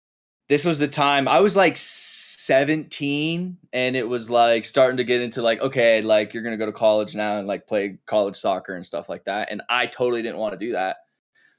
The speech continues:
So I told my friend Jonas at the time. Do you remember Jonas Santana,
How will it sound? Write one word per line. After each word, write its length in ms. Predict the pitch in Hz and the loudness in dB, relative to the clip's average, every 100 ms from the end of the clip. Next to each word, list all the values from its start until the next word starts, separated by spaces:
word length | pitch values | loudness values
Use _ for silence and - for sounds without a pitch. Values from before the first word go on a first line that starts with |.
| _ _ | _ _
So 840 | - - 123 120 117 113 110 107 _ _ _ - - | -8 0 4 6 6 4 2 -4 _ _ _ -12 -6
I 80 | 131 | -4
told 260 | 170 202 | 2 2
my 140 | 170 135 | 2 0
friend 640 | - 143 156 160 135 113 | -2 0 2 2 0 -6
Jonas 600 | 107 127 147 127 101 95 - | -2 0 2 0 -4 -6 -6
at 140 | 110 | -6
the 60 | 104 | -6
time. 380 | - 101 101 113 | -12 -8 -8 -8
Do 40 | 113 | -4
you 80 | 143 | -2
remember 160 | 165 | 0
Jonas 320 | 143 151 151 143 | 2 2 2 2
Santana, 560 | 135 135 143 151 156 | 2 2 2 2 -2